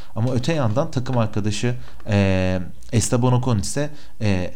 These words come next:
yani sıralamalarda takım arkadaşı bu kadar iyi bir şekilde ilk sırayı elde ettiğinde yedinci başlamak, e, birazcık hayal kırıklığı olmuştu ama, e, buna rağmen, e, bu kadar üst sıralara tırmanması, e, ve, e,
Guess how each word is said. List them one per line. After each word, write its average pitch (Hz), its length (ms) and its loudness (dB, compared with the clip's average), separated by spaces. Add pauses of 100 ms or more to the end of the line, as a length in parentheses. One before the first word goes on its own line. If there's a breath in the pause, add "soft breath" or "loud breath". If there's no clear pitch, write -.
yani 101 320 2
sıralamalarda 101 720 4
takım 107 220 0
arkadaşı 98 360 2
bu 98 80 2
kadar 98 240 2 (100)
iyi 107 220 4
bir 98 40 0
şekilde 98 340 0
ilk 95 140 0
sırayı 95 400 2 (240 loud breath)
elde 95 280 4
ettiğinde 95 340 0
yedinci 98 320 2
başlamak, 113 500 0 (420 soft breath)
e, 107 60 -2
birazcık 98 320 0
hayal 107 160 4
kırıklığı 90 360 0
olmuştu 78 460 -2
ama, 151 260 0 (320 loud breath)
e, 90 320 2 (160)
buna 110 360 4
rağmen, 127 420 4 (420 loud breath)
e, 90 680 4 (380)
bu 104 220 2
kadar 127 460 4
üst 123 180 -2
sıralara 113 360 4
tırmanması, 90 840 0 (300 loud breath)
e, 98 100 2 (920)
ve, 107 380 0 (400 soft breath)
e, 101 180 2